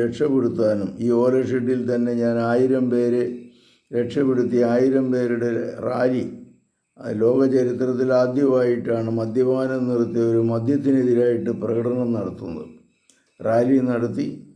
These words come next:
അതിനുശേഷം ആലുവായിൽ തന്നെ നാൽപത്തയ്യായിരത്തോളം പേരെ രക്ഷപ്പെടുത്താനായിട്ട് സാധിച്ചിട്ടുണ്ട്.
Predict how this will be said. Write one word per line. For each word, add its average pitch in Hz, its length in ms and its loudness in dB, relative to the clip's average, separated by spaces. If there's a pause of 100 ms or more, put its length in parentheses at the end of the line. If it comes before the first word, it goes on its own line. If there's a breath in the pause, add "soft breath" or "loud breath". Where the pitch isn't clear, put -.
(360)
അതിനുശേഷം 123 520 0 (100)
ആലുവായിൽ 131 500 2 (120)
തന്നെ 120 160 -2
നാൽപത്തയ്യായിരത്തോളം 120 1400 -2
പേരെ 117 340 0 (760)
രക്ഷപ്പെടുത്താനായിട്ട് 123 1200 0
സാധിച്ചിട്ടുണ്ട്. 113 840 -4